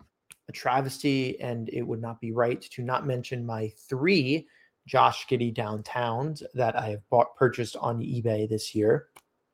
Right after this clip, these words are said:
as some of my favorite eBay purchases of twenty twenty-three.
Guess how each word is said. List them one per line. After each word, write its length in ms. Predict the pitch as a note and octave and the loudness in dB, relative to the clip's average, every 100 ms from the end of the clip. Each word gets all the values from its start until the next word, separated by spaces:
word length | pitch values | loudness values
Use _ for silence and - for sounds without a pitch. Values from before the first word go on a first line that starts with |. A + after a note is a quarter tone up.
| _ - - - | _ -20 -8 8
as 320 | B2 A#2+ A2 | 10 10 8
some 180 | C3+ A#2+ | 2 2
of 60 | |
my 220 | A2 G#2 G#2 - | 2 0 -2 2
favorite 540 | C#3+ C#3 C3+ A#2+ A#2+ - _ _ _ _ _ _ _ - | 6 8 8 6 4 -10 _ _ _ _ _ _ _ 4
eBay 300 | D#3 C3 B2 | 10 10 10
purchases 580 | C3+ B2+ - - C3+ C3+ | 8 6 2 2 2 2
of 460 | - A2+ G#2+ G#2+ - | 0 0 0 -4 -10
twenty 340 | - B2 A2+ A#2 | -10 -8 -6 -6
twenty-three. 1040 | - A#2 A#2 G2+ - A#2+ A#2 A#2 B2+ E3 | -4 -6 -4 -8 -10 -4 2 2 2 -2